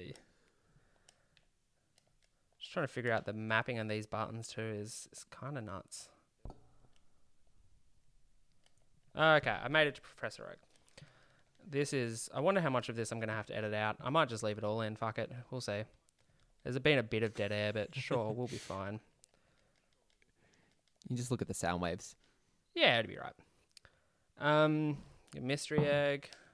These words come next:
Speaker 1: This is, this po-, uh, game probably has the longest. I think there's one of the games where you get your Pokeballs, like, straight away, and it's fantastic for Nuzlocking. There's no faffing.
Speaker 2: Yeah. Yep.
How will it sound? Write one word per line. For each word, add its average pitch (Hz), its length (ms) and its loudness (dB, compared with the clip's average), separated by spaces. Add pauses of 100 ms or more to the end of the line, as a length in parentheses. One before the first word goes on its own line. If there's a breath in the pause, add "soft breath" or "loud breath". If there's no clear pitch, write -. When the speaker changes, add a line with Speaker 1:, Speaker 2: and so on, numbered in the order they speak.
(1120 soft breath)
Speaker 1:
This 196 200 2
is, 156 180 -2
this - 180 4 (180)
po-, 143 200 8
uh, 131 180 8
game 120 260 4
probably 120 200 2
has 117 340 2
the 120 100 2
longest. 117 540 2 (100)
I 139 80 2
think 196 300 0
there's 160 180 4
one 165 160 6
of 214 60 2
the 196 80 6
games 131 320 4
where 127 80 2
you 123 100 4
get 123 180 4
your 117 160 2
Pokeballs, 117 540 0
like, 104 180 -4
straight 113 580 2
away, 104 340 2
and 101 80 -4
it's 101 160 -12
fantastic - 880 -2
for 98 340 -6
Nuzlocking. 113 540 -4 (600)
There's 117 160 -4
no 131 100 2
faffing. 107 300 2
Speaker 2:
Yeah. 87 200 0 (540)
Yep. 87 220 -8